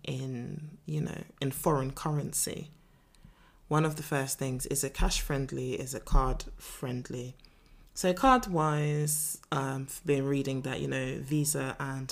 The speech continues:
MasterCard is very much widely accepted. And I have been looking online as well in terms of what current accounts are best, or, you know, whether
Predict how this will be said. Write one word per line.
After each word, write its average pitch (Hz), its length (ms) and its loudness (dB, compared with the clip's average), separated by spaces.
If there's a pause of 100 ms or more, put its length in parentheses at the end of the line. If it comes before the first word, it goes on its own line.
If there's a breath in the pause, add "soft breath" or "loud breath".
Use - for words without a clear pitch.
MasterCard 131 580 -4
is 135 280 -4
very 135 320 -2
much - 520 -6
widely 131 580 -4
accepted. - 800 -2 (880 loud breath)
And 131 560 0
I 160 60 2
have 202 180 2
been 196 140 4
looking 175 260 0
online 135 460 0
as - 180 -4
well 127 400 -4
in 127 120 -6
terms 123 320 -6
of 127 160 -8
what 135 180 -2
current 123 380 -6
accounts - 440 -4
are 127 280 -4
best, 127 560 -4
or, 123 420 -4 (1040 loud breath)
you 135 160 -2
know, 120 320 -4 (380)
whether 127 580 -2